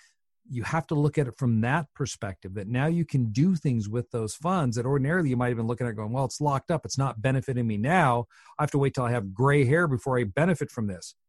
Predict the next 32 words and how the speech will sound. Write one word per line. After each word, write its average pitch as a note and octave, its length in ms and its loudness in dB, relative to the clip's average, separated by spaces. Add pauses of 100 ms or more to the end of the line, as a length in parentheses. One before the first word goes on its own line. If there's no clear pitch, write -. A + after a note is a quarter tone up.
Not E3+ 100 2
anymore. G3+ 480 4 (440)
Now C3 140 2
you F3 140 4
can D3+ 140 0
benefit C#3+ 360 0
it, C3 140 -4 (320)
from A#2+ 200 0
it A#2 160 -6
starting G#2+ 500 -6 (200)
today. F#2+ 500 -8 (540)
So B2 100 -6
I A#2+ 60 0
think C3 140 0
it's, A#2 120 -4
it's A2+ 240 -10
a, G#2+ 280 -4
a, G2+ 220 -8 (400)
another A#2+ 380 0
option A#2+ 400 -2
you G#2+ 120 -2
should - 260 -12
consider G#2+ 680 -2 (400)
under B2 200 -2
the A2 100 -4
cares B2 400 -2
Act, F2 320 -8 (200)
uh, G2 180 -8
when G2 180 -6
you G2 60 -6
wanna F#2+ 180 -8
ta-, F#2 240 -12